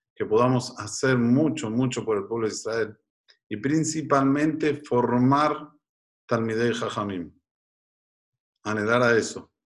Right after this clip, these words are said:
hacer cada vez más gente que estudia Torah, que cumple las mitzvot, una buena formación, con buenas características,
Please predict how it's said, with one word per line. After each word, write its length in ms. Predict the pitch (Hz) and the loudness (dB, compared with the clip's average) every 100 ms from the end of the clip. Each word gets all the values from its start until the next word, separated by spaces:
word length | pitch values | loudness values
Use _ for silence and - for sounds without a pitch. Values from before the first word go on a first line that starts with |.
| _ _ _ | _ _ _
hacer 380 | 107 110 135 127 | -8 -2 0 2
cada 240 | 147 135 | 2 2
vez 160 | 127 123 | 2 2
más 480 | 127 131 127 - - _ _ _ | 2 2 0 -6 -16 _ _ _
gente 280 | 131 120 110 | -4 -2 -4
que 60 | |
estudia 420 | 107 - 139 131 | -6 -6 -2 -2
Torah, 540 | 127 123 120 117 120 - _ _ | 0 0 0 -2 -8 -16 _ _
que 140 | - - | -16 -4
cumple 280 | 135 135 | 0 2
las 140 | 127 117 | 2 2
mitzvot, 640 | 117 117 113 110 - - _ _ _ _ - | -2 2 2 2 -2 -20 _ _ _ _ -8
una 160 | 107 107 | -2 2
buena 240 | 131 131 | 4 2
formación, 840 | 131 123 117 - 107 107 107 - _ _ _ _ _ | 0 0 0 -4 -6 -6 -8 -16 _ _ _ _ _
con 200 | - 101 | -12 -6
buenas 280 | 110 123 127 | -2 0 -2
características, 1000 | 127 107 - 107 95 - 92 92 - - | -2 -4 -2 -6 -6 -12 -14 -14 -16 -20